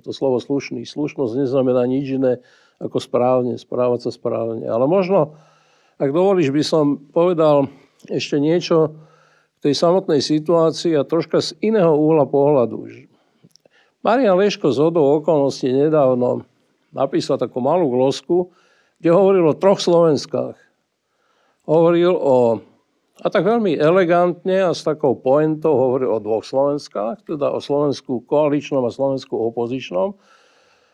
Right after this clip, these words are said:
A potom povedal niečo o treťom Slovensku, ktoré je to hrozbou, to je teda zrejme to Slovensko kotlebovské, ale ja by som už dneska povedal, že je to aj to Slovensko, ktoré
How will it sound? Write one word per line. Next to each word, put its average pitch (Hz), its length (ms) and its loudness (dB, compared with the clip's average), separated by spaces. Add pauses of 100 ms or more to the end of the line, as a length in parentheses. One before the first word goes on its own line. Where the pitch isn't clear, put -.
(160)
A - 80 -2
potom 208 560 0 (640)
povedal 185 320 4
niečo 165 320 0
o 135 160 0
treťom 120 480 -2
Slovensku, 156 560 -2
ktoré 160 320 0
je 160 80 -4
to 147 80 4
hrozbou, 135 560 2
to 120 160 -4
je 117 80 -6
teda 120 320 -4
zrejme 127 320 -6
to 123 240 -8 (560)
Slovensko 135 560 0
kotlebovské, 160 640 0
ale 214 160 2
ja 233 80 2
by 220 80 0
som 180 240 0
už 135 80 -2
dneska 160 320 0
povedal, 156 400 2
že 143 180 0
je 135 60 -4
to 143 160 0
aj 139 240 -2
to 135 80 -4
Slovensko, 147 560 -2
ktoré 143 260 -4